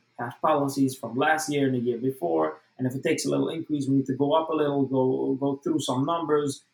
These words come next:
um, di-, dig through some details. Yes, we do that. It gets done. It's taken care of.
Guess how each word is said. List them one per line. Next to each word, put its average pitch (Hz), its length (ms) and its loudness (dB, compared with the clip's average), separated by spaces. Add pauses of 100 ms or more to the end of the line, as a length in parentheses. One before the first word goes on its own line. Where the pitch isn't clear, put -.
(160)
um, 123 320 0
di-, 139 260 0
dig 156 280 -2
through 147 180 -2
some 127 280 -4
details. 175 560 2 (160)
Yes, - 420 -2
we 175 180 4
do 254 180 4
that. 220 300 6
It - 120 -2
gets 139 220 -2
done. 220 400 4 (240)
It's - 120 -12
taken 180 300 4
care 233 340 4
of. - 80 -8